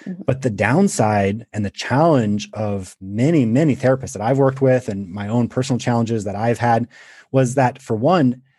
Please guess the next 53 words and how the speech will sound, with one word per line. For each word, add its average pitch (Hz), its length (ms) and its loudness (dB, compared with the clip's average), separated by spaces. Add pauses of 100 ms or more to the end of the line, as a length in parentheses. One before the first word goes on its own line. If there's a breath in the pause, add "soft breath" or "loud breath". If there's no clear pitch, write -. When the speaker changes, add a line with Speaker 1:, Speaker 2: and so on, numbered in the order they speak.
(340)
Speaker 2:
you 135 120 0
know, 113 200 0
your 113 360 0
state 147 420 0
licensure, 117 580 0
you 135 120 -4
can 175 100 -4
only 131 140 0
work 135 180 -2
with - 160 -6
people 110 400 -2
just 98 240 -8
in 117 80 -2
your 110 140 -2
local 104 240 -4
area. 131 400 -2 (360)
Yeah, 180 100 2
of 202 60 -4
Speaker 1:
Mm-hmm. - 80 -10
Speaker 2:
course 185 220 2
you 135 80 2
can 123 80 2
get 110 140 0
multiple 104 260 -6
licenses, 98 540 -8
right? 127 240 -4 (440 soft breath)
But 127 240 2 (640 soft breath)
that 165 200 2
is 151 140 2
a 123 40 2
downside 107 460 0
because 113 340 -2 (120)
maybe 151 240 2
there's 151 180 2
people 135 400 2
who 135 200 0
right 147 240 2
across 135 300 0
the 127 60 -2
border, 113 260 2
and 104 100 -4
I, 127 200 -4 (320 soft breath)
I 117 80 -8
see 127 140 0
this 101 140 -4
a 107 40 -6
lot. 101 220 0
I 101 80 -2
have 92 100 -4
a 95 60 -6
community 113 440 0
online 104 380 0
where 104 260 0